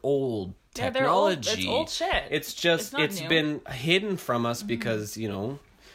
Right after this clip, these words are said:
Speaker 1: it
Speaker 2: The Matrix.
Speaker 1: The Matrix
Speaker 2: Yeah.
Speaker 1: is aware of the power in which,
Speaker 2: Mm-hmm.
Speaker 1: you know, we, we contain, and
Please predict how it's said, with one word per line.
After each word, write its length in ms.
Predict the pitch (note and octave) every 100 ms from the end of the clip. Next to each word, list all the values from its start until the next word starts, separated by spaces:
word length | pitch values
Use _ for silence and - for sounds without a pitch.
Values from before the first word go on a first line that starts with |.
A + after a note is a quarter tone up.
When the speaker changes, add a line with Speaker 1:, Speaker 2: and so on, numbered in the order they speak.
| - -
Speaker 1:
it 280 | A2 - -
Speaker 2:
The 80 |
Matrix. 640 | F#3+ G3 - D3+ - - -
Speaker 1:
The 160 | C#3 C#3+
Matrix 420 | E3+ E3+ F#3 -
Speaker 2:
Yeah. 40 |
Speaker 1:
is 100 | F#3
aware 320 | F3+ D3 D3
of 120 | D#3+ D3+
the 80 |
power 560 | - - C3+ D#3+ G#2+ G#2
in 180 | G#2+ A2
which, 140 | A2+
Speaker 2:
Mm-hmm. 560 | G3 F3 E3+ F3 - B2
Speaker 1:
you 80 | A#2+
know, 160 | A#2+
we, 400 | A#2+ B2+ C3 B2+ B2
we 200 | C3 C3
contain, 520 | B2+ A#2+ D#3 D#3+ B2
and 200 | A#2